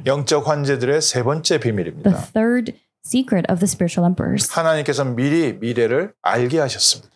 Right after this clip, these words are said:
Speaker 2: God allowed for them to see the future in advance, to know the future in advance.
Speaker 1: 내 주머니 털어서는 안 되는 일이에요.
Speaker 2: These are things that cannot be done no matter how much we try and put in our efforts.
Speaker 1: 우리가 열심히 하자고 해서 할 수 있을 배경이 안 되는 현장입니다.
Speaker 2: The,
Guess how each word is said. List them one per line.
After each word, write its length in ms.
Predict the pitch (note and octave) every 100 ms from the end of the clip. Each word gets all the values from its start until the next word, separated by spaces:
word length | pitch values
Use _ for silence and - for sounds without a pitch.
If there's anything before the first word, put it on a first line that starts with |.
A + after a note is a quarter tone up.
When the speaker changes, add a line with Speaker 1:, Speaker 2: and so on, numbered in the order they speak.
| _
Speaker 2:
God 240 | - G#3+ A#3
allowed 360 | G3+ G3 A3
for 100 | A3
them 140 | G3 G3
to 100 | G3
see 180 | - A#3
the 140 | G3+
future 420 | - A3 - E3+
in 160 | D#3+ E3+
advance, 300 | E3 E3+ E3
to 100 | G#3
know 300 | F#3+ G3 B3
the 80 | B3
future 320 | D#3+ D3+ E3
in 80 | D#3
advance. 480 | D#3 B2 - -
Speaker 1:
내 160 | C#3+ F#3+
주머니 400 | D#3+ E3+ F#3 F#3+
털어서는 460 | - F3+ D#3 E3 F3
안 240 | G2+ A#2+
되는 240 | F3 F#3
일이에요. 500 | A#2+ F2+ F2+ F2+ - - _
Speaker 2:
These 160 | A#3 B3+
are 80 | A#3+
things 280 | C#4 C#4
that 180 | C4+ A#3
cannot 280 | B3 B3 B3+
be 100 | B3+
done 480 | F3 G3+ A#3 A3 G3
no 100 | G3+
matter 220 | G#3+ A3
how 180 | G#3+ A3
much 300 | G#3+ A3 -
we 160 | F#3 B3+
try 300 | - A#3+ A#3+
and 80 | G3+
put 180 | A3+
in 140 | G#3 G#3+
our 240 | F#3+ A3+
efforts. 480 | - B3+ - C3+ -
Speaker 1:
우리가 240 | D#3 F#3 F3
열심히 360 | D#3+ - G3+
하자고 380 | F#3 G3 G3 F#3+
해서 520 | F3+ F#3+ F#3 C#3+ A2 _ _ _
할 180 | - A3+
수 200 | A3+ A#3+
있을 340 | F3+ - F3+ -
배경이 400 | C#3 B2+ D3 D#3+
안 240 | E2+ F#2+
되는 400 | C#3+ G#3 D3+ E2 - _
현장입니다. 580 | D3 C3+ A#2 D#2 B1 -
Speaker 2:
The, 180 | G#3+